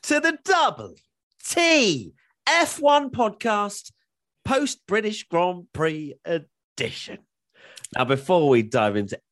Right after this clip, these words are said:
anything racing related, we need to say a big thank you to Team W T F one, who came out in their millions at the W T F one Clubhouse this year.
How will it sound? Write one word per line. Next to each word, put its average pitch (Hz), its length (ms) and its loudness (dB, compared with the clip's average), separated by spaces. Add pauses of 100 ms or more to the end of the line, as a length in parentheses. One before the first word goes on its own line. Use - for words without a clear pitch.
anything 104 880 -2
racing 98 540 -2
related, 87 760 -4 (100)
we 120 140 0
need 104 300 -4
to 90 100 -10
say 92 300 -2
a 90 100 -4 (260)
big 165 220 0
thank 87 420 -8
you 73 140 -14 (420)
to 104 80 -2
Team 123 320 0
W 104 320 2
T - 180 -4
F 87 220 -4
one, 80 220 -4
who 110 180 -4
came 139 400 -4
out 123 320 -2
in 151 420 -4
their 127 540 -2 (680)
millions 240 1000 -2 (720)
at - 80 -10
the 127 100 0
W 139 320 2
T 131 160 0
F 110 200 0
one 104 160 -4
Clubhouse 92 560 -6
this - 280 -12
year. 92 280 -2